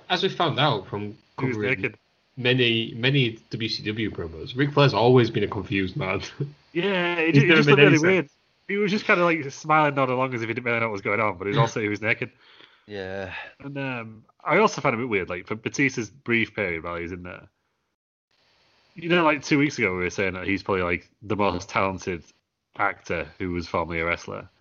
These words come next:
Speaker 3: He was
Speaker 1: Yeah.
Speaker 3: the worst in this
Speaker 2: Didn't
Speaker 3: fight,
Speaker 2: really
Speaker 3: didn't
Speaker 2: show,
Speaker 3: he?
Speaker 2: didn't really show it here, did he?
Speaker 1: <laughs> Not while he was acting.
Speaker 3: As
Speaker 2: Yeah,
Speaker 3: I
Speaker 1: No, I
Speaker 3: said,
Speaker 1: don't
Speaker 2: Batista's
Speaker 1: think
Speaker 2: like,
Speaker 1: he said he, did he say he was
Speaker 2: Batista's
Speaker 1: the most
Speaker 2: like,
Speaker 1: talented, or did he say he was
Speaker 2: I, I
Speaker 1: the most
Speaker 2: think he,
Speaker 1: successful?
Speaker 2: well, I, I think I did.
Speaker 1: Well, you, <laughs> of course
Speaker 2: Yeah,
Speaker 1: you
Speaker 2: it's not the most successful, but I think, like, actual acting chops,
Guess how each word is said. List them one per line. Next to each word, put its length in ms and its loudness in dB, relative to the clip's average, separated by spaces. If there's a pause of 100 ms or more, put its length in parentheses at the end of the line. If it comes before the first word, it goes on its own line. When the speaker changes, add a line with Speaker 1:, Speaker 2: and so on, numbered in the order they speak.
Speaker 3:
He 120 -4
was 100 -4
Speaker 1:
Yeah. 60 -4
Speaker 3:
the 60 -4
worst 360 -4
in 80 -14
this 140 -16
Speaker 2:
Didn't 160 2
Speaker 3:
fight, 40 2
Speaker 2:
really 140 6
Speaker 3:
didn't 80 4
Speaker 2:
show, 160 2
Speaker 3:
he? 60 -8
Speaker 2:
didn't 160 -4
really 140 4
show 200 0
it 80 4
here, 140 6
did 200 2
he? 20 -6 (300)
Speaker 1:
<laughs> 200 4
Not 260 4
while 200 6
he 60 8
was 140 4
acting. 320 -4 (480)
Speaker 3:
As 100 -2
Speaker 2:
Yeah, 120 2
Speaker 3:
I 20 2
Speaker 1:
No, 100 4
I 20 10 (100)
Speaker 3:
said, 80 10
Speaker 1:
don't 100 8
Speaker 2:
Batista's 40 0
Speaker 1:
think 60 -2
Speaker 2:
like, 80 4
Speaker 1:
he 60 0
said 220 -2
he, 40 -2
did 100 0
he 0 -
say 440 -20
he 100 -2
was 0 -
Speaker 2:
Batista's 260 0
Speaker 1:
the 60 0
most 160 2
Speaker 2:
like, 60 -10
Speaker 1:
talented, 420 2
or 60 -2
did 100 -4
he 60 2
say 60 0
he 60 0
was 40 2
Speaker 2:
I, 40 2
I 40 2
Speaker 1:
the 60 0
most 120 0
Speaker 2:
think 120 -4
he, 40 -4
Speaker 1:
successful? 360 0
Speaker 2:
well, 100 2
I, 220 2
I 60 -6
think 140 -6
I 160 -2
did. 220 -14 (460)
Speaker 1:
Well, 140 2
you, 380 -2
<laughs> 20 2
of 160 0
course 220 4
Speaker 2:
Yeah, 60 6
Speaker 1:
you 80 6
Speaker 2:
it's 100 -4
not 220 6
the 60 -4
most 180 -2
successful, 460 -6
but 140 -12
I 100 -2
think, 200 -8
like, 100 -4
actual 640 -6 (420)
acting 460 -8
chops, 480 -14